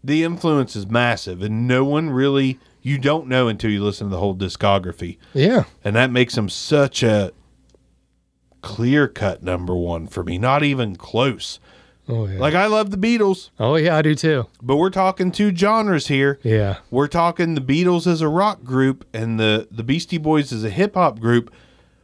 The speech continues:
Speaker 1: I may get fucking slaughtered for this, but the Beastie Boys to me are to hip-hop what the Beatles are to rock.
Speaker 2: That's an awesome point. That's great.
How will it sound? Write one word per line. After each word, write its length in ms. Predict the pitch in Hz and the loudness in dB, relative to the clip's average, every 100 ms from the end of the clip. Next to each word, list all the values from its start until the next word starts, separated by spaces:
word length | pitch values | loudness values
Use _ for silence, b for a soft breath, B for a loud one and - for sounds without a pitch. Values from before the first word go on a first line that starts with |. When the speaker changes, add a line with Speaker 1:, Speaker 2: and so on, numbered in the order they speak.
| b _ _ _ _ - | b _ _ _ _ -8
Speaker 1:
I 340 | 120 123 135 | -2 0 2
may 200 | 147 160 | 2 2
get 400 | 160 170 - - | 2 0 -2 -4
fucking 540 | 170 160 156 143 127 117 | 0 0 2 0 -2 -4
slaughtered 600 | - 160 160 185 175 147 | -4 0 2 2 2 0
for 120 | 156 | -2
this, 300 | 156 185 185 | 2 2 0
but 180 | - 127 | -4 -8
the 60 | |
Beastie 460 | 120 120 160 170 170 | -6 -4 -6 -4 -4
Boys 280 | 151 147 135 | 0 0 0
to 80 | 139 | -4
me 400 | 147 151 151 156 | -2 0 -2 -6
are 360 | - 120 117 110 | -2 2 4 2
to 280 | 110 120 107 | 0 -2 0
hip-hop 580 | 101 139 - 127 127 - | 0 -2 -2 0 0 -2
what 260 | 110 110 98 | 0 0 0
the 80 | |
Beatles 420 | 98 101 98 95 92 | -4 -2 0 -2 -2
are 200 | 90 87 | -4 -4
to 60 | |
rock. 300 | 85 80 - | -6 -10 -6
Speaker 2:
That's 300 | 101 120 - | 0 0 0
an 160 | 139 117 | -2 -2
awesome 480 | 95 120 127 - 143 | -2 0 0 0 0
point. 400 | 135 139 120 - _ _ _ - | 2 2 0 -6 _ _ _ -4
That's 220 | 131 - | -4 0
great. 420 | 135 131 127 - | 2 2 0 -6